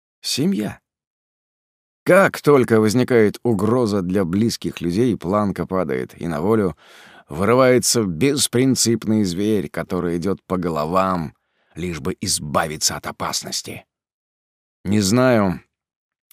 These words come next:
как и когда это произошло, но Лиля для меня стала родной. Наряду с мальчишками.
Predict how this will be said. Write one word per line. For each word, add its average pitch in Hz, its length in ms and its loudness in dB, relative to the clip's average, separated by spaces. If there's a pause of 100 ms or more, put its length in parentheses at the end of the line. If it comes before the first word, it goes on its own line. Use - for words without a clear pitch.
(120)
как 107 380 2
и 110 200 0
когда 107 340 0
это 90 260 -2
произошло, 90 640 -2
но 85 200 -2
Лиля 98 380 2
для 85 160 -2
меня 85 240 -2
стала 76 320 -8
родной. 62 500 -12 (840)
Наряду 85 360 -4
с - 120 -4
мальчишками. - 580 -12